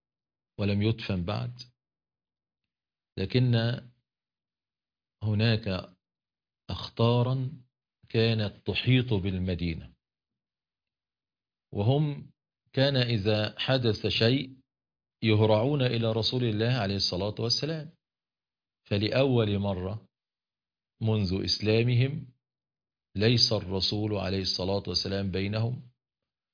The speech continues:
وليس هناك وحي، ولا بد عليهم أن يواجهوا تلك المصيبة وهذه الأزمات التي حدثت عند وفاة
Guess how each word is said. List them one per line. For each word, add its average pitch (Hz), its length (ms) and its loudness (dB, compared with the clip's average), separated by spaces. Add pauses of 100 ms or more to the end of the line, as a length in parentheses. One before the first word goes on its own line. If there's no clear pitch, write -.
(300)
وليس 101 340 0
هناك 101 400 -2
وحي، 104 560 2 (840)
ولا 92 340 -2
بد 104 420 0
عليهم 101 720 0
أن 98 240 -4
يواجهوا 92 720 0 (920)
تلك 107 340 0
المصيبة 104 680 -2 (880)
وهذه 95 440 0
الأزمات 95 800 -2 (640)
التي 95 720 -2 (380)
حدثت 101 640 -2 (1300)
عند 101 320 0
وفاة 92 360 -2